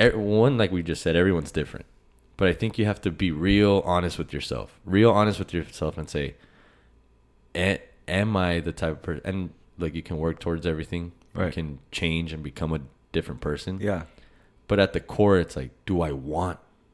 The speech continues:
Speaker 1: that? Do I really want that?" Like, for example, me.
Speaker 2: And it's okay to not know either. To
Speaker 1: That
Speaker 2: have big
Speaker 1: too.
Speaker 2: days where you're questioning, like, "Do
Speaker 1: Exactly.
Speaker 2: I really want this?" Sometimes you need those little tests to,
Speaker 1: Yep.
Speaker 2: to be like,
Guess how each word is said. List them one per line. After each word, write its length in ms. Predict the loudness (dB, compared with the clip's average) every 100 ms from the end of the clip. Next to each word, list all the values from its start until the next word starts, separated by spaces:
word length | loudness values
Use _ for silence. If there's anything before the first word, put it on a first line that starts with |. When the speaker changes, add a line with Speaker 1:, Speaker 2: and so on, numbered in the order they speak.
| -16
Speaker 1:
that? 380 | -12 -10 -12 -6
Do 120 | -4
I 40 |
really 420 | -2 2 4 6
want 300 | 4 2 0
that?" 140 | -2 -4
Like, 180 | -6 -8
for 220 | -4 -2
example, 420 | 0 0 0 -2
me. 280 | 0 0 0
Speaker 2:
And 100 | 2
it's 160 | 4 4
okay 300 | 6 8 8
to 180 | 6 2
not 360 | 4 4 2
know 300 | 0 0 0
either. 280 | -2 -6 -8 -18 -20 _ -20 -10
To 60 | 4
Speaker 1:
That 60 | 4
Speaker 2:
have 140 | 6
big 100 | 4
Speaker 1:
too. 80 | 4
Speaker 2:
days 240 | 4 2 4
where 80 |
you're 80 | 2
questioning, 580 | 2 0 0 -4 -4 -6
like, 260 | -10 -14 -18 -20 -16
"Do 60 | -14
Speaker 1:
Exactly. 340 | -6 -2 2 2
Speaker 2:
I 20 |
really 200 | 2 2
want 240 | 0 -2
this?" 580 | 0 -2 -4 -8 -12 -16
Sometimes 440 | -6 -4 2 2 4
you 80 |
need 240 | 4 4 4
those 180 | 4 4
little 180 | 2
tests 600 | 2 2 2 0 -8 -10 -4
to, 100 | -2
Speaker 1:
Yep. 280 | -2 -2 -6
Speaker 2:
to 160 | -4
be 140 | -2 0
like, 280 | 0 -4